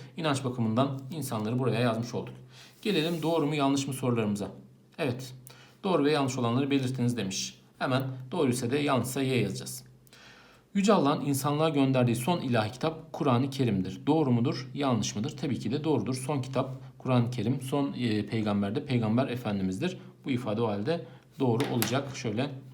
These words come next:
şu kalemle yazalım. "Rüya, keşif ve ilham İslam'da bilgi kaynaklarındandır." demiş. Ee, İslam düşüncesinde selim akıl, doğru haber ve salim duyular herkes için geçerli olan nesnel bilgi kaynaklarıdır. Bunun yanında herkes için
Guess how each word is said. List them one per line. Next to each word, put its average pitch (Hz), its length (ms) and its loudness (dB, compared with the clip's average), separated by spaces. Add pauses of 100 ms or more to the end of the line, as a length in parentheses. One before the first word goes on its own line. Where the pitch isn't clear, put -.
(140)
şu - 140 -20
kalemle - 380 -8
yazalım. 98 380 -6 (1700)
"Rüya, 147 340 4 (200)
keşif - 400 0
ve 139 60 0
ilham 131 360 0 (180)
İslam'da 131 500 4
bilgi 123 220 6
kaynaklarındandır." 120 1200 4
demiş. 107 480 -4 (200)
Ee, 104 260 -2 (920)
İslam 127 340 2
düşüncesinde 123 760 0 (120)
selim 127 380 0
akıl, 127 280 -2
doğru 123 220 2
haber 123 240 4
ve 127 60 -2
salim 123 400 0
duyular 120 260 0
herkes 135 320 -4
için 110 160 -6
geçerli 107 320 -2
olan 147 300 0 (280)
nesnel 139 460 -2
bilgi 113 200 -2
kaynaklarıdır. 98 640 -6
Bunun 131 120 2
yanında 113 260 0
herkes 131 360 -2
için 185 200 -6